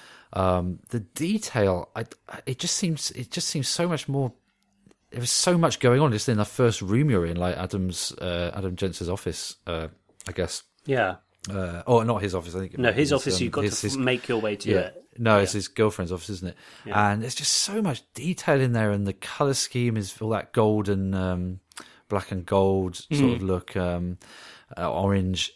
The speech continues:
Speaker 1: Uh, just a really nice stylized look to it. Um, and, um, yeah, just and, and then just really, really good stuff. Uh, I thought there were lots of lo-, lots of really, uh, interesting ways to, to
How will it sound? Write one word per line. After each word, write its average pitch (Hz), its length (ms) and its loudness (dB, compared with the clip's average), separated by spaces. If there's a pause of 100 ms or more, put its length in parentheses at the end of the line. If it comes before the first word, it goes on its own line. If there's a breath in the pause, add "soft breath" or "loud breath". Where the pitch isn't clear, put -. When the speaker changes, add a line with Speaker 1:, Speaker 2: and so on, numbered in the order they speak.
Speaker 1:
Uh, 95 260 0
just 113 260 -4
a - 80 -6
really 127 600 2
nice 113 720 0
stylized 104 800 2
look 104 200 -2
to - 160 -2
it. 92 240 0
Um, 95 560 2 (580 loud breath)
and, 101 580 2 (140)
um, 98 580 -2 (540)
yeah, 131 300 4 (100)
just - 300 -2
and, 120 180 2
and 117 160 -2
then 107 340 2
just - 280 -2 (160)
really, 107 360 4
really 101 280 4
good 101 360 -2
stuff. 127 500 2
Uh, 101 200 2
I 101 120 0
thought 110 180 0
there 98 100 2
were 101 80 4
lots - 220 0
of 95 320 -6
lo-, 113 260 -2
lots 113 280 -2
of 98 140 -6
really, 98 460 4
uh, 92 80 4
interesting 95 460 -4
ways 95 260 2
to, 92 120 -4
to 90 340 -8